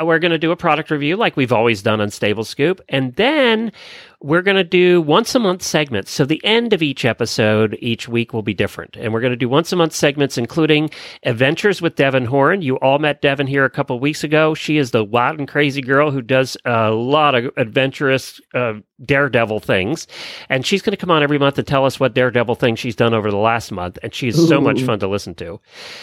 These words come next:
Speaker 1: Uh, of course, she rode the Mongol Derby, all thousand kilometers.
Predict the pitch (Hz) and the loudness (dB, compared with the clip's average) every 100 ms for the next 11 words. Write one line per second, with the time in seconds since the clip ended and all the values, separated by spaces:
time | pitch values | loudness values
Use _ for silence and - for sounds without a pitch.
0 | - - - 117 - 135 - 175 160 156 | -20 -10 -4 -2 2 0 2 2 4 4
1 | 139 131 123 110 104 156 165 160 151 127 | 2 2 0 0 -2 2 2 4 4 4
2 | 127 131 123 120 120 131 135 135 135 135 | 2 0 0 -4 -4 0 2 4 2 2
3 | 131 | 0